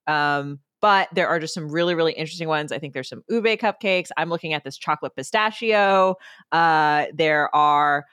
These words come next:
um, uh, uh, raspberry lemonade, Kit at Heart. There's carrot cake. Like, I, I don't know, any flavor. There's, I, I got some vegan cupcakes from the bakery, um, that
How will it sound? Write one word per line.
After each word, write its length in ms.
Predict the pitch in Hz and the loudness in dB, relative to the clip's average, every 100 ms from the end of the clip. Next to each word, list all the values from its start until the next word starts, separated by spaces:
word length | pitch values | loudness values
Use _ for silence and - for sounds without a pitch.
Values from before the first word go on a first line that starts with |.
| _ - | _ -4
um, 400 | 156 147 143 - _ _ | 0 0 -4 -12 _ _
uh, 640 | 160 156 147 143 139 135 117 - _ - | 2 2 2 2 0 0 -2 -6 _ -4
uh, 200 | 151 139 147 | -2 -2 0
raspberry 540 | 185 180 151 120 95 | 0 0 -4 -8 -6
lemonade, 960 | 220 269 247 226 214 196 175 151 131 - | -2 0 0 0 2 2 2 0 -4 -6
Kit 160 | - | -6
at 120 | - - | -6 -4
Heart. 440 | 269 247 190 143 | 2 4 2 0
There's 240 | 156 113 - _ _ | -6 -8 -14 _ _
carrot 320 | - 294 202 - | -2 0 0 0
cake. 280 | 190 139 170 | -4 -2 -2
Like, 180 | 165 - | -2 -4
I, 220 | - 233 | -4 0
I 40 | 254 | 0
don't 80 | 208 | 0
know, 140 | 147 | 0
any 380 | 226 277 277 233 - | -2 -2 -4 -6 -6
flavor. 520 | - 208 202 202 202 | -2 0 2 0 0
There's, 400 | 185 185 - - | 0 -2 -6 -4
I, 480 | 175 180 190 185 190 - | 0 0 0 0 -2 -2
I 160 | 160 185 | -2 -2
got 400 | 175 196 220 - | 0 2 2 -2
some 200 | 190 165 | -8 -4
vegan 320 | 175 190 196 | -2 -2 -2
cupcakes 560 | 208 190 - 196 185 - | -2 -4 -2 -6 -6 -6
from 180 | 190 180 | -6 -6
the 60 | |
bakery, 720 | 175 175 175 175 175 175 175 175 _ _ - | -2 -2 -2 -4 -2 0 -2 -4 _ _ -2
um, 380 | 165 160 156 156 | 0 2 0 -4
that 280 | 165 160 151 | -2 0 -2